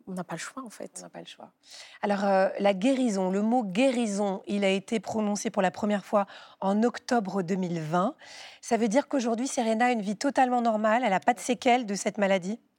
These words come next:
Speaker 1: Non, heureusement qu'elle n'a pas de séquelles. Euh, et, euh, c'est une fi-, enfin, ma fille est très, euh, dynamique. <laughs>
Speaker 2: <laughs>
Speaker 1: Et du coup, ce qui est, c'est ce qui est rassurant.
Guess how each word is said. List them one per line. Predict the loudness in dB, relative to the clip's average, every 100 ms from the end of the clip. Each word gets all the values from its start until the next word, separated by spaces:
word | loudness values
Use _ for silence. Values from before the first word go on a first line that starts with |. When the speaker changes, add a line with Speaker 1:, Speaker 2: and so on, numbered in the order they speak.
| _
Speaker 1:
Non, | -6 -2
heureusement | 2 4 4 0
qu'elle | 0 0
n'a | -2
pas | 0
de | -2
séquelles. | -4 -6 -4 -6 -10 -16 -16 -16 -16 -6
Euh, | -2 0 0
et, | 0 2 2
euh, | 2 0
c'est | -2 -2 -4
une | -4 -4
fi-, | -6 -12 -14 -6
enfin, | -2 0 -2
ma | 0 0
fille | 0 -4
est | 0 0
très, | 0 -2 2
euh, | 4 4 2
dynamique. | -2 -2 2 2 2 0 2 2 4
<laughs> | 2
Speaker 2:
<laughs> | 2 2 2 0 -6 -6
Speaker 1:
Et | -4
du | -4
coup, | -4
ce | -4
qui | -4
est, | -4
c'est | -4 -6
ce | -8
qui | -4
est | -2
rassurant. | -2 -4 -8 -10